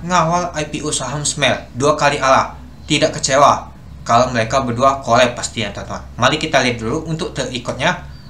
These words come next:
yaitu M N C Sekuritas E P. Nah,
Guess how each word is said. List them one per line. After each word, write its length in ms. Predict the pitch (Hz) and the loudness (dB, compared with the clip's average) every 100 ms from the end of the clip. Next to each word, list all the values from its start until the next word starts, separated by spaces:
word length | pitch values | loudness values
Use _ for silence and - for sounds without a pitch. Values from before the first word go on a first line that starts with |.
| 120 | -6
yaitu 320 | 117 170 - 143 | -4 -2 -4 -6
M 160 | 139 | -4
N 100 | 127 | -2
C 160 | 120 127 | 0 -2
Sekuritas 540 | - 123 120 131 - | -2 -2 2 2 0
E 60 | 139 | -8
P. 240 | 135 110 - - - - - - - - - - - | -4 -4 -6 -14 -18 -18 -18 -18 -18 -18 -18 -18 -10
Nah, 300 | 110 95 - | -6 -6 -8